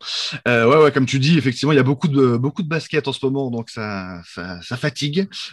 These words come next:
mais, euh, mais c'est bien, hein, c'est encore mieux, euh, quand on a beaucoup de choses, beaucoup de matière à traiter. Euh, donc on va se concentrer sur les Suns, mais on va profiter du fait que t'es là, euh, F D, pour, pour, euh, pour aller un peu plus loin, pour parler d'autres sujets. Euh, donc comme je disais, tu, tu es du média, euh, Q I Basket. Est-ce que tu peux nous dire un peu, bah,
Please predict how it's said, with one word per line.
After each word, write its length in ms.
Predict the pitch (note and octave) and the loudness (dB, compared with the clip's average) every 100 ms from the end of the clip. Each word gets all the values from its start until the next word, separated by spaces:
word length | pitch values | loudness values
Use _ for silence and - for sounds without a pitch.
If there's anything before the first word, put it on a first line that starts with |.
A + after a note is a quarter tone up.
| - | -2
mais, 180 | A#2+ A2+ | 2 2
euh, 140 | G#2+ | 2
mais 80 | A#2+ | 0
c'est 160 | C#3 | 0
bien, 180 | C#3 B2 | 0 0
hein, 260 | G2+ F#2+ F2+ | -2 -6 -8
c'est 100 | - | -8
encore 260 | G2+ A2 G#2 | -8 -6 -4
mieux, 240 | A2+ B2 | -2 -2
euh, 240 | G2 F#2 F#2+ | -4 -8 -12
quand 180 | G2+ - | -14 -6
on 60 | |
a 80 | G2+ | -6
beaucoup 280 | G2+ B2 A#2+ | -6 -10 -10
de 60 | - | -10
choses, 280 | - A#2+ | -6 -6
beaucoup 200 | A2+ G#2 | -6 -8
de 60 | B2 | -4
matière 380 | B2 A2 - G#2+ | -2 -2 -2 -2
à 80 | G#2 | -2
traiter. 420 | - G2+ A#2+ - - - - - | -4 -6 -6 -10 -14 -16 -18 -6
Euh, 300 | G2+ G2+ G2+ | -2 0 2
donc 180 | A2+ C3 | 2 0
on 60 | D#3 | 0
va 80 | |
se 80 | E3+ | 0
concentrer 400 | E3 F3 - F#3 | -2 -4 -4 -4
sur 160 | F3 E3+ | -2 -2
les 60 | |
Suns, 240 | E3 A3 F#3 | -2 -2 0
mais 120 | D3+ | 0
on 80 | C#3+ | -2
va 60 | |
profiter 320 | C#3+ D3 D#3 D#3+ | -2 -6 -8 -8
du 100 | D3 | -8
fait 160 | D#3+ | -10
que 80 | D3 | -8
t'es 140 | C3+ | -4
là, 240 | C#3+ D3+ C3 | -4 -4 -4
euh, 640 | A2+ G#2+ G2+ _ _ A#2 | -8 -10 -14 _ _ -8
F 60 | B2+ | -4
D, 100 | D3 | -4
pour, 260 | C3+ A2 | -4 -8
pour, 220 | A#2 B2 A#2 | -6 -4 -4
euh, 220 | A2 G2+ | -6 -10
pour 180 | A2 A2+ | -6 -4
aller 140 | B2 | -2
un 80 | B2+ | -2
peu 120 | C3 | -6
plus 140 | - | -8
loin, 100 | C#3+ | -10
pour 120 | C#3+ C3 | -8 -8
parler 160 | C3 | -6
d'autres 160 | C3+ B2 | -8 -10
sujets. 320 | C3+ C#3+ A3+ _ - - _ A#2+ | -10 -6 -6 _ -20 -20 _ -6
Euh, 200 | A#2+ A#2+ | -4 -4
donc 160 | D3 | -4
comme 140 | E3 E3+ | -4 -4
je 60 | |
disais, 200 | D3+ G3+ | -4 -4
tu, 420 | G3+ D3+ D3 C3+ B2 | -4 -8 -4 -4 -6
tu 160 | - | -8
es 20 | C#3+ | -8
du 140 | C#3+ | -6
média, 320 | C#3 C3+ D3+ | -6 -4 -4
euh, 160 | C3+ B2 | -4 -8
Q 160 | - | -12
I 40 | D#3 | -6
Basket. 360 | C#3+ - G#3 F3+ | -6 -4 -6 -6
Est-ce 80 | |
que 60 | - | -14
tu 160 | C#3 C3+ | -14 -10
peux 100 | D3+ | -8
nous 140 | D3 | -8
dire 180 | C3+ D#3 | -6 -6
un 80 | C3+ | -6
peu, 160 | D#3+ | -6
bah, 380 | D3 B2+ A#2 | -2 -2 -2